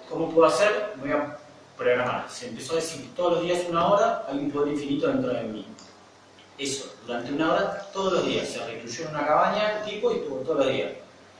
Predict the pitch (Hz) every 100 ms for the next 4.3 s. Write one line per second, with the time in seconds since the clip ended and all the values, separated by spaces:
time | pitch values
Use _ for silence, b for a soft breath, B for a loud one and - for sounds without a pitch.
0 | B B B B B - 190 196 208 240
1 | 196 156 165 180 165 - 143 127 - 127
2 | - 131 127 127 135 147 190 185 196 190
3 | 196 160 - 135 135 135 143 147 165 -
4 | 240 262